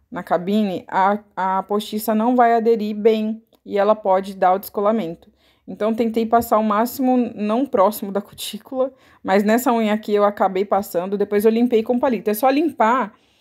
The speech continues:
com palito antes de mandar pra cabine. Mandei pra cabine sessenta segundos e depois eu repeti o procedimento, né? Passei o gel base de novo e mais sessenta segundos na cabine. Ó, aqui já era a segunda camada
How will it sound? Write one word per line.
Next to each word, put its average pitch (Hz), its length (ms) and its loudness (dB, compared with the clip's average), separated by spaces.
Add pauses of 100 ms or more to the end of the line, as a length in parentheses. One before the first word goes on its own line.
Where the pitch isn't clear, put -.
(260)
com 220 160 -2
palito 220 460 2
antes 240 300 0
de 247 40 0
mandar 240 280 2
pra 240 120 -2
cabine. 180 540 -4 (420)
Mandei 233 360 2
pra 269 160 0
cabine 226 420 2
sessenta 247 560 0
segundos 220 880 -4 (460)
e 233 140 0
depois 233 280 4
eu 240 60 2
repeti 240 320 0
o 233 60 -6
procedimento, 226 760 -4
né? 220 140 0
Passei 214 280 0
o 226 60 6
gel 220 180 2
base 190 280 2
de 214 100 -4
novo 220 320 -2 (240)
e 277 100 -4
mais 240 280 2
sessenta 247 400 0
segundos 226 420 -2
na 233 140 -2
cabine. 180 520 -4 (1400)
Ó, 190 140 2
aqui 185 260 2
já 214 140 4
era 202 220 4
a - 20 -6
segunda 220 500 -2
camada 202 640 -4